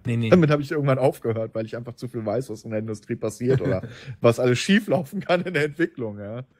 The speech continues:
Speaker 2: Das ist, manchmal läuft's halt einfach blöd.
Speaker 1: Ich, ich hab vor einem halben Jahr mein erstes Spiel gebackt.
Speaker 2: Ah.
Speaker 1: Äh, mit Blasphemous.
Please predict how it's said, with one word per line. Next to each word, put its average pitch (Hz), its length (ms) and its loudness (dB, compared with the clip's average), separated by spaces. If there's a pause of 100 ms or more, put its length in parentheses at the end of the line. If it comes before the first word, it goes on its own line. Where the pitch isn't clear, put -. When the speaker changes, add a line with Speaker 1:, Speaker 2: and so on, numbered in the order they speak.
(580)
Speaker 2:
Das - 260 -8
ist, - 80 -14
manchmal 117 360 0
läuft's 139 220 0
halt 107 80 -4
einfach 107 200 -8
blöd. 104 340 -12 (540)
Speaker 1:
Ich, 185 240 -4
ich 202 120 2
hab 202 120 2
vor 147 160 2
einem 139 100 2
halben 143 260 2
Jahr 143 240 0
mein 117 160 -4
erstes 117 300 -6
Spiel 131 340 -4
gebackt. 110 880 -6 (880)
Speaker 2:
Ah. 120 220 0
Speaker 1:
Äh, - 20 -4
mit 101 360 -8
Blasphemous. 113 800 -4